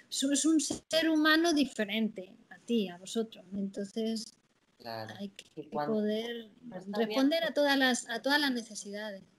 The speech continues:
Speaker 2: Claro, que cuando los padres están bien posicionados en su vida, ¿vale?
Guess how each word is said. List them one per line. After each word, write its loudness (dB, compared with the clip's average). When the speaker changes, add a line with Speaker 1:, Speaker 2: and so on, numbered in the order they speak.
Speaker 2:
Claro, 8
que -8
cuando 2
los -2
padres 4
están 2
bien 4
posicionados 2
en -4
su -4
vida, 4
¿vale? -2